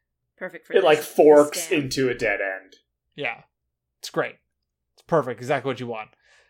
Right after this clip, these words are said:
Speaker 3: Um, and they, they grab him,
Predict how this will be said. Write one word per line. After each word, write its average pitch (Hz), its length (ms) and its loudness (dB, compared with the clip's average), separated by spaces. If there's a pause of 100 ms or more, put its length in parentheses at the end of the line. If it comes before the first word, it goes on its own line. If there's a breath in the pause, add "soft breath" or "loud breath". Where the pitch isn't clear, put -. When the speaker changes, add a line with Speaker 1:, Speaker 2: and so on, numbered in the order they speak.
(180)
Speaker 3:
Um, 123 380 -6 (1800)
and 151 320 -4
they, 147 880 -6 (120)
they 131 520 -8
grab 123 360 -4
him, 123 320 -8